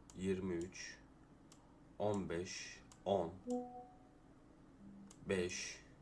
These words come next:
on üç. Yok.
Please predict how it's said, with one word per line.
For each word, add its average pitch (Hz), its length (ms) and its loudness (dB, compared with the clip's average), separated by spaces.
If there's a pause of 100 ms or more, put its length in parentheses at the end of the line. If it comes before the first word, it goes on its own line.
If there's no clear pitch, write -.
(380)
on 180 180 2
üç. - 400 -4 (1900)
Yok. 87 240 2